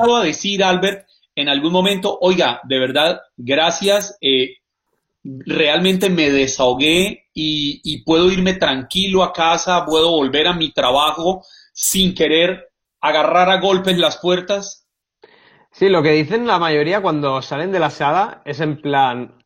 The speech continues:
Speaker 2: "Ostras, esto lo tenemos que hacer una vez a la semana". Dice, "Porque vamos tan a tope que lo ten-, tenemos que venir más aquí, más a menudo". <laughs> Claro, la economía no sé si les daría para, pero bueno.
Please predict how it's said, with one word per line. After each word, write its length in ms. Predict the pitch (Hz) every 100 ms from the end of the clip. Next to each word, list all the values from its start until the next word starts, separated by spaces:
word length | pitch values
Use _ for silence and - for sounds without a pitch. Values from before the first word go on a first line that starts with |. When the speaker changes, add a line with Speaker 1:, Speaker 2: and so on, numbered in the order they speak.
| _
Speaker 2:
"Ostras, 560 | - - 151 - - -
esto 260 | 123 -
lo 140 | 170 175
tenemos 260 | 135 147
que 80 | -
hacer 540 | 151 - 160 220 - _ _ _
una 220 | 147 160 160
vez 200 | 151 196
a 40 |
la 80 | 180
semana". 500 | - 113 151 202 90 _ _ _ _
Dice, 220 | - - 117
"Porque 220 | 120 123
vamos 360 | 120 165 -
tan 160 | - 170
a 80 | 196
tope 220 | 156 196
que 100 | 180
lo 140 | 143 117
ten-, 240 | 104 117
tenemos 240 | 120 135
que 80 | -
venir 240 | 190 180 190
más 280 | 175 202
aquí, 200 | 160 151
más 160 | 185 -
a 40 | 202
menudo". 600 | 165 170 208 147 - -
<laughs> 460 | - - - 131
Claro, 160 | - 170
la 60 | 131
economía 580 | 135 127 135 135 156 175
no 120 | 180
sé 160 | 202
si 320 | 180 175 156 151
les 160 | 147 143
daría 320 | 147 151 139
para, 580 | 143 139 135 123 123 _ - - - _ _ _
pero 220 | 120 123
bueno. 360 | 151 147 101